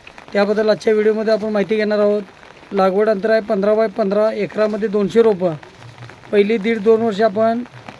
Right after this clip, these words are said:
जी पावसाळी पिकं पण आंतरपीक म्हणून घेऊ शकतो. त्याचबरोबर हे जे रोप आहे, एकदा लावलं की याचं आयुष्यमान बावीस ते पंचवीस वर्ष आहे. पंधरा बाय पंधरावरती लागवड असल्यामुळे बरीच वर्ष आपण आंतरपिकं घेऊ शकतो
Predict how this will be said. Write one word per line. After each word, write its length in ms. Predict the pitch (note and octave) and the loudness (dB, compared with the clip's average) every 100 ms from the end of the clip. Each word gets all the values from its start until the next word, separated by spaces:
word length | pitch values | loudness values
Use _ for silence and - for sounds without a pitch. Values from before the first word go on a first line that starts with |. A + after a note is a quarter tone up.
| - F#3+ F3 | -12 -8 -2
जी 260 | A#3+ B3 B3+ - - - - - | 0 0 -4 -14 -20 -20 -16 0
पावसाळी 380 | G#3+ G3+ A#3 A#3+ | 2 4 4 4
पिकं 240 | G#3+ G3+ | 2 0
पण 160 | A#3 A#3 | 0 2
आंतरपीक 460 | A3+ F#3+ A3 A#3 G#3+ | 0 0 0 -2 -2
म्हणून 200 | A#3 A3+ | -2 0
घेऊ 200 | A3 A#3 | 0 2
शकतो. 460 | A3+ - A3 A3+ A3+ - - - - - - - | 0 0 -2 -2 -6 -20 -20 -20 -20 -20 -8 2
त्याचबरोबर 640 | G#3+ A3 A3+ A3 A3 A3 A#3+ - - - - - | 2 2 0 2 0 0 -4 -16 -20 -20 -12 -10
हे 260 | - A3+ | 0 2
जे 120 | A3+ | 4
रोप 260 | A#3+ A#3+ A#3 | 6 6 6
आहे, 180 | G#3+ F3+ C#3 - - - - - | 2 2 -2 -4 -4 -4 -2 0
एकदा 160 | G#3 A#3+ | 0 0
लावलं 320 | A#3+ A3+ A3+ | 2 2 2
की 80 | A3+ | 2
याचं 180 | A3 A3+ | 2 2
आयुष्यमान 440 | G#3+ F#3+ A3+ A#3 | 2 0 -2 -2
बावीस 360 | A3 A3 G#3+ G#3 | 2 2 2 -2
ते 60 | |
पंचवीस 380 | A3 A#3 F#3 A#3+ | -2 -2 -2 0
वर्ष 220 | A#3+ E3 | 0 2
आहे. 160 | G#3+ G#3+ G#3+ - - - - - G#3+ | 0 0 -4 -18 -20 -20 -18 -8 -2
पंधरा 240 | G3 A3 | 2 4
बाय 140 | A#3 | 2
पंधरावरती 480 | A3 G#3+ A3 A3+ A3 | 0 -2 0 0 0
लागवड 240 | A3 G3+ A3 | 0 2 0
असल्यामुळे 420 | G3+ A3 A3+ A3+ | 0 -2 -2 0
बरीच 320 | G#3 A3 G#3 | 0 0 -2
वर्ष 200 | A3+ - | -4 -2
आपण 200 | A3+ A3+ | -2 -2
आंतरपिकं 460 | A3 A3 A3 A3+ B3 | -2 -2 -2 0 0
घेऊ 160 | A#3 | 0
शकतो 460 | A3+ A3+ - G#3+ | 0 -2 0 0